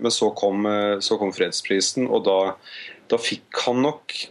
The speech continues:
eh, merke fra Beijing at han fikk personlig ansvaret for at han ikke hadde klart å forhindre den prisen.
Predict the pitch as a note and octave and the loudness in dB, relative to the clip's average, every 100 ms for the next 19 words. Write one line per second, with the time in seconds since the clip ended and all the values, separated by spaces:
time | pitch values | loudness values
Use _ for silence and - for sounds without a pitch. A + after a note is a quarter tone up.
0 | B2 A#2 A#2 A#2+ A#2 A2+ A2+ B2+ B2 - | 4 6 6 4 2 -4 -2 -2 -2 -4
1 | - G2+ A#2 G2 F#2 A#2+ A#2+ - G#2+ G#2+ | -6 0 2 2 0 -2 -2 -2 -2 -2
2 | G2 - A#2+ G#2 F#2 A#2 B2 F#2+ - - | -4 -2 -2 -2 -2 -2 -2 -2 -4 0
3 | F#2+ G#2+ - G2+ G#2+ - G#2 A2+ A2+ F#2+ | 2 2 2 2 2 2 0 0 0 0
4 | F#2 - F#2+ G2 A#2 - - F#2+ G#2 A2+ | 0 0 0 0 -4 -4 -4 -2 0 2
5 | A2+ A2+ G2+ - | 2 0 0 -2